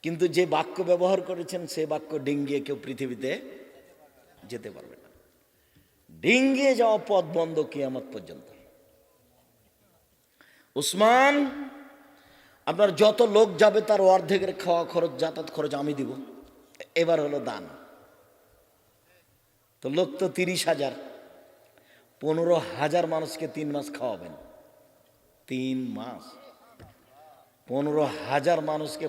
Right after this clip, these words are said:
পনেরো হাজার উট দিবেন, তার নাম ধনী। পনেরো হাজার মানুষকে আমাদের বগুড়ার একটা লোকে একদিন খাওয়ায় তিন সন্ধ্যায়, তিন মাস খাওয়াবেন,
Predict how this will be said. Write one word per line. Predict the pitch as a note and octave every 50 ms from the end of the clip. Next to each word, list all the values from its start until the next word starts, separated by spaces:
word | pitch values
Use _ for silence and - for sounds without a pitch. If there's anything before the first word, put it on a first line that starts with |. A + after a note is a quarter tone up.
| -
পনেরো | - C#3+ C#3+ C#3 C#3+ C#3+
হাজার | C3 C3+ C3+ C3 C3+ C3
উট | C3 C3+ C3+ B2+
দিবেন, | A#2+ - B2 G#2+ G2 F2+ E2 D#2+ - - - _ _ _ _ _ _ _ _ _ _ _ _ _ _ _ _ _ _ _ _ _ _ _ _ _ _ _ _ _ _ _ _ _ _ _ _ _ _ _ _ _ _ _ _ _ _ _ _ _ _ _ _ _ _ _ _ _ _ _ _ _ _ _ _ -
তার | - F3+ E3+ F3
নাম | F#3+ F3 E3+ E3+ E3+
ধনী। | D#3 C#3+ - G3 F3 D3+ C3+ A2+ - - - - - - - - -
পনেরো | - D3 E3 E3 E3+ F3 E3+
হাজার | E3 E3+ D#3+ F3 E3
মানুষকে | D#3 D#3+ D#3 D#3+ D3 - - F3
আমাদের | D#3+ D3+ D3+ D3 D3 D3+
বগুড়ার | C#3+ C#3 D3+ D3 D3 D3+ D3+ D3
একটা | C#3+ C#3+ C#3+ C#3+ - - D3+
লোকে | C#3+ D3 C#3+ - D3+
একদিন | C#3+ C#3+ C3 A#2+ A#2 D3+ D3 C#3
খাওয়ায় | - - C3 A#2+ B2 D3 - - - - -
তিন | - B2 A#2+
সন্ধ্যায়, | G2 G#2+ A2+ G#2+ G2+ F2+ G#2 - - - - - - _ _ _ _ _ _ _ _ _ _ _ _ _ _ - - _ _ _ _ _ _ _ _ _ - _ _ _ _ - D2 - - F2 E2 - - - - _ _ _ _ _
তিন | D#3+ D#3+ D#3+ D#3+
মাস | D#3+ D#3 - -
খাওয়াবেন, | A2+ - - G#2 G2 F2 E2 D#2+ D2+